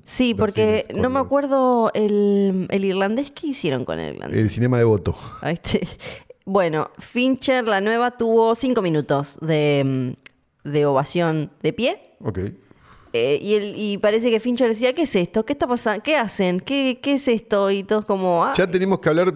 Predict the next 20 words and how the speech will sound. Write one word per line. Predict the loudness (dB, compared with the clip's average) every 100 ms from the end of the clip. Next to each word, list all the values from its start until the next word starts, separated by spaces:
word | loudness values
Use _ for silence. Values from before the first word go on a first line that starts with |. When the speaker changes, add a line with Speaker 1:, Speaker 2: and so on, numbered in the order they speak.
| 0
Speaker 2:
eh, | -2 0
eh, | -2
pronto | 2 0 2 2 2
tendremos | 0 0 0 0
un | 0
invitado, | 0 2 4 4 4 0 -4
supongo | -2 0 2
que | 2
en | 2
el |
de | 2
los | 2
martes, | 2 0 0 0
¿no? | 0
Acá, | 0 0 0 -2
porque | -6 -4 -2 -2 -4
Speaker 1:
Ujú. |
Speaker 2:
no, | -4 -6
nos | -4
gusta, | -4 -4 -4 -6